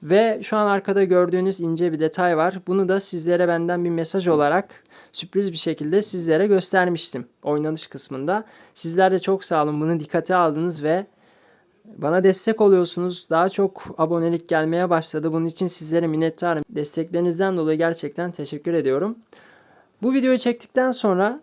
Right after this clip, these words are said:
sizlere ben ara ara böyle yapıyorum. Topluluk kısmında bir anket açtım.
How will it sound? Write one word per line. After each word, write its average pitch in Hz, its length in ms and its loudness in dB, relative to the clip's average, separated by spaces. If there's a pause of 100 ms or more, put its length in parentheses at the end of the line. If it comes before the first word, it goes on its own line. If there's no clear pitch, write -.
(120)
sizlere 202 540 2
ben 196 200 0 (460)
ara 180 220 6
ara 175 180 4
böyle 170 160 4
yapıyorum. 185 720 2 (320)
Topluluk 220 480 -4
kısmında 180 420 -2
bir 233 40 2
anket 180 440 0
açtım. 135 380 -8